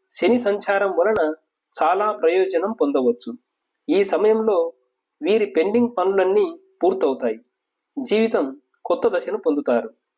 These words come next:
ఉద్యోగం, వ్యాపారాన్ని మార్చుకోవాలనుకున్న వారికి ఈ సమయం చాలా మంచి సమయం. అపార ప్రయోజనం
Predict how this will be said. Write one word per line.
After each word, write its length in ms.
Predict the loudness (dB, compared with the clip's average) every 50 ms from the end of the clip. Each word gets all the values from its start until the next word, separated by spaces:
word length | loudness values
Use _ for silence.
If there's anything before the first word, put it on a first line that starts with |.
| _ _ _ _ _ 0
ఉద్యోగం, 500 | 0 0 2 2 0 2 2 2 0 0 -2 -10 _ _ _ _ _ _ _ _ -2
వ్యాపారాన్ని 640 | 0 0 0 -2 -2 -2 0 0 0 0 -2 -4 -4 -2
మార్చుకోవాలనుకున్న 1000 | -2 -2 -2 -4 -4 0 2 2 4 4 4 2 2 0 -2 -2 -4 -4 -2 0 2 2 2
వారికి 320 | 0 0 -2 -6 -4 -4 -4 -4 -6 _ _ _ _ _ _ _ -4
ఈ 100 | -2 -2 0
సమయం 360 | 0 0 2 2 2 2 2 0 -2 0
చాలా 240 | 0 0 2 0 0 0 -2
మంచి 200 | -4 -6 -6 -8 -6
సమయం. 260 | -4 -4 -4 -4 -6 -8 -14 _ _ _ _ _ _ _ _ _ _ _ _
అపార 340 | -4 -2 0 0 0 0 0 -2 0
ప్రయోజనం 500 | 0 0 0 0 -2 -4 -6 -6 -6 -6